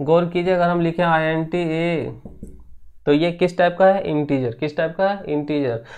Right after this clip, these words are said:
और यहाँ सीन ए लिखे, और जब हम कंप्यूटर में प्रैक्टिकल कर रहे हैं और हम वैल्यू देना था, था ए का मान क्या? नंबर में, और ए का मान दे दिए हम इसमें, किस में?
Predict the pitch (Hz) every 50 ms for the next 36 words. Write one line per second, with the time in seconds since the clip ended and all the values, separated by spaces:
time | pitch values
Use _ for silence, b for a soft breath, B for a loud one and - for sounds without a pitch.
0 | B B B - 143 147 147 151 151 160 165 165 - - 165 160 170 175 - -
1 | 156 156 160 151 143 147 - - 135 127 127 - - - - - - - - -
2 | - _ _ - - - - - - b b b b b b b b b - 143
3 | 151 147 156 160 160 165 170 165 170 160 156 - 160 156 156 170 175 175 170 165
4 | 170 156 151 151 151 156 - 175 175 170 175 175 170 170 180 180 160 127 - -
5 | - 139 139 156 160 156 147 147 147 147 156 165 156 165 165 165 175 170 175 175
6 | - 156 151 165 165 160 160 - - - 156 160 156 170 160 156 165 165 165 165
7 | 160 185 180 160 151 151 156 170 180 180 190 190 175 139 117 - B B B -
8 | 147 147 143 147 156 160 165 170 170 160 160 160 160 165 160 160 151 160 160 160
9 | 165 165 160 165 175 170 160 156 160 180 185 185 175 175 - 190 190 208 196 160
10 | 127 123 -